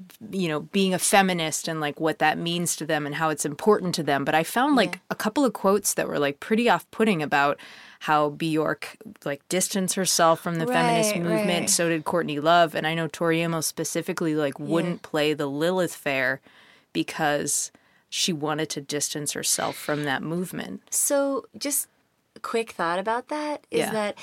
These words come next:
Speaker 2: I think there is also, like, on the part of Bjork, I'm just thinking about some other interviews that I read with her,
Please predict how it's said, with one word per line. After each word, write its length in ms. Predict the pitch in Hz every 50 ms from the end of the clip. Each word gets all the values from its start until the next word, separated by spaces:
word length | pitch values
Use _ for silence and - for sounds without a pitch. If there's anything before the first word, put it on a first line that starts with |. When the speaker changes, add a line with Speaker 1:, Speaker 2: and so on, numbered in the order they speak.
| - - - - -
Speaker 2:
I 80 | 254 269
think 160 | 320 339 339
there 100 | 330 320
is 340 | - - 269 311 330 302 262
also, 320 | - 226 233 226 - 240
like, 240 | 220 214 202 - - _ -
on 180 | - 220 220 214
the 120 | 202 196 196 -
part 320 | - - - 240 240 240 226
of 180 | 220 202 196
Bjork, 460 | - 214 214 220 226 214 180 170 -
I'm 80 | 190 190
just 120 | 190 202 -
thinking 120 | 214 208
about 160 | 196 190 185
some 140 | - 185 185
other 180 | 175 180 180 180
interviews 300 | 180 180 175 165 170 165
that 140 | 175 170 165
I 40 | 165
read 180 | 170 165 165
with 120 | 165 165 -
her, 280 | 180 165 160 160 156